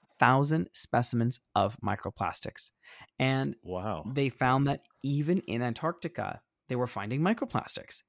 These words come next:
Speaker 1: So, yeah, neva is, uh, where the data goes from that the ship, uh, analyzes, and they get the guests involved by learning how to identify microplastics.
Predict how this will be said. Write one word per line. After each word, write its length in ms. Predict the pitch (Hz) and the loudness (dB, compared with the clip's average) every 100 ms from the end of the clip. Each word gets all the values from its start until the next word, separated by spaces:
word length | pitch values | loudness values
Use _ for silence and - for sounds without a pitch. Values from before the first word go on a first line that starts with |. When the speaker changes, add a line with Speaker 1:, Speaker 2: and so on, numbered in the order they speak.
| _ - - - | _ -18 -18 -8
Speaker 1:
So, 480 | - 175 160 160 160 _ _ - | 2 6 8 6 2 _ _ -2
yeah, 180 | 226 226 | 0 4
neva 480 | 147 147 180 190 185 | 6 6 6 6 4
is, 340 | 147 139 - | 4 2 2
uh, 260 | 139 127 123 | 2 4 2
where 220 | - 135 | 2 0
the 200 | 135 135 | 2 0
data 280 | 127 123 123 | 2 4 4
goes 260 | 120 120 117 | 4 2 2
from 300 | - 120 127 | 0 0 2
that 140 | - - | -2 -6
the 60 | - | -8
ship, 380 | - - 113 - _ | -2 0 -2 -4 _
uh, 180 | 107 104 - | -6 -6 -2
analyzes, 640 | 120 123 131 131 143 185 - | 0 2 2 2 4 2 0
and 140 | - 139 | 0 0
they 80 | 135 | 2
get 120 | - | 0
the 60 | |
guests 300 | 123 175 - | 2 2 4
involved 500 | 214 160 95 90 117 - - - | 4 4 4 4 2 -4 -18 -8
by 540 | 135 135 123 123 131 - | 4 8 8 6 4 2
learning 440 | 143 151 165 165 | 2 4 4 4
how 220 | 151 160 | 2 2
to 160 | 156 151 | 2 2
identify 560 | 127 131 151 175 175 170 | 2 2 2 2 0 2
microplastics. 960 | 160 160 170 160 156 - 202 - - | 2 0 0 2 2 2 -2 -2 -6